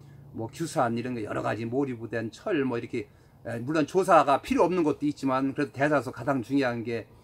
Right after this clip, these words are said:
에, 질소, 인산, 가리, 에, 산성 토양인지 산성인지 알칼리성인지 이제 그런 것만,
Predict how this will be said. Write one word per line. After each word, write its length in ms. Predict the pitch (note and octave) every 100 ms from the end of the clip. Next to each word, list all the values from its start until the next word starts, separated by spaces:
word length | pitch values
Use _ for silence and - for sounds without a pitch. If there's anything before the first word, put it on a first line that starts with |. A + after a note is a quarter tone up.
| - -
에, 100 | A2+
질소, 320 | - E3+ D#3
인산, 320 | C#3 A#2+ A#2
가리, 580 | G#2 G#2+ A2 G#2+ A2+ F#2+ - - - -
에, 180 | G#2 G2
산성 440 | - A3 F#3+ D3+
토양인지 880 | - C#3 A#2+ A2 G#2 G#2 G#2 G#2+ E2+ E2
산성인지 580 | - A#3 E3 C3+ A#2
알칼리성인지 720 | G#2+ B2 B2 A2+ - G#2+ G2+ G2+
이제 140 | G#2
그런 260 | - D3 C#3
것만, 360 | A#2+ A2 G#2